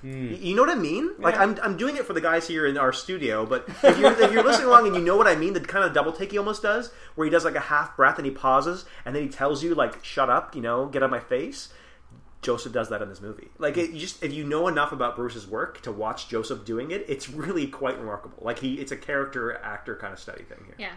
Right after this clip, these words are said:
Speaker 4: but if you've, if you've seen the trailer for that movie, you know it's about, like, time traveling and assassins.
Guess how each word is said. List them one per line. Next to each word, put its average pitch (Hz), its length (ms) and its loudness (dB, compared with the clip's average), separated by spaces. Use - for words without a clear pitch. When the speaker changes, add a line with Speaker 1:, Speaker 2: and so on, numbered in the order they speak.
Speaker 4:
but 262 120 -8
if 269 200 -12
you've, 285 240 -12
if 285 180 -12
you've 294 120 -8
seen 294 180 -12
the 285 80 -10
trailer 214 340 -8
for 202 80 -16
that 180 160 -8
movie, 175 180 -12
you 190 100 -12
know 185 160 -8
it's 190 120 -12
about, 180 220 -12
like, 170 180 -12
time 175 240 -12
traveling 170 540 -12
and 160 260 -18
assassins. 175 720 -10